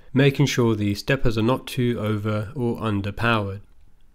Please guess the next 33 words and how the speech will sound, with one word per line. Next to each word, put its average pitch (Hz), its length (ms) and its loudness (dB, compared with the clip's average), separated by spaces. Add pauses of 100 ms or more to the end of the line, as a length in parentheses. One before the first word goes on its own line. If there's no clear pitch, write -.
(400)
Because 156 240 0
I'm 180 140 -2
using 151 240 6
the 127 80 2
same 104 320 -2
lead 135 240 0
screw 107 320 0
and 101 200 -2
step - 320 -8
settings 110 400 -4
in 101 120 -4
the 95 80 -8
firmware, 123 560 0 (100)
I'll 135 160 2
keep 165 400 -4
the - 80 -16
steps - 480 -4
as 107 180 -8
they 101 200 -4
were. 104 320 -6 (200)
Okay, 123 320 2
the 113 140 2
stepper 143 300 2
motors 127 260 4
are 104 60 -2
three 143 300 4
amp, 123 280 2 (460)
so 123 80 -4
I'm 117 80 0
gonna 120 140 2
have - 100 -8
to 120 40 -12
change 117 760 0